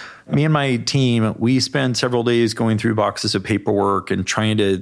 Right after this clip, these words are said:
determine what's important, what's not important. We're trying to write down, you know, which banks, which account numbers. We're trying to get all this stuff to get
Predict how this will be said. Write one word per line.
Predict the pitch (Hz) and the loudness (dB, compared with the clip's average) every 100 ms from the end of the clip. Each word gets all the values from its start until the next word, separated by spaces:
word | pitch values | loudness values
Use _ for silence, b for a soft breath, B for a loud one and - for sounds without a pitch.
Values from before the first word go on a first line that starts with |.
| - | -4
determine | - 98 117 107 104 | -4 -2 0 2 2
what's | 104 101 | 0 0
important, | 107 107 104 101 | -4 -2 -2 -2
what's | 90 | -2
not | - 110 | 0 0
important. | 117 107 110 117 113 101 | 0 -2 -2 -2 -2 -2
We're | |
trying | 98 113 101 | -2 -2 0
to | 107 | 0
write | 101 104 | 0 -2
down, | - 101 101 98 101 B B B B B B | -2 0 0 0 -2 B B B B B B
you | - | -2
know, | 107 92 | 2 2
which | 90 120 113 - | 2 0 -2 -2
banks, | 139 113 110 110 - - - - | 0 0 0 -2 -2 -6 -6 -2
which | 107 - | 0 0
account | 110 - 113 113 | -2 0 0 0
numbers. | 123 113 113 107 107 104 - | 0 0 2 2 0 -2 -2
We're | 110 | -2
trying | 143 151 | 0 -2
to | 143 | 0
get | 123 | 0
all | 120 131 | 2 0
this | 127 | -2
stuff | - - 113 101 - | -4 -2 0 -2 -4
to | 107 | -2
get | 104 | -2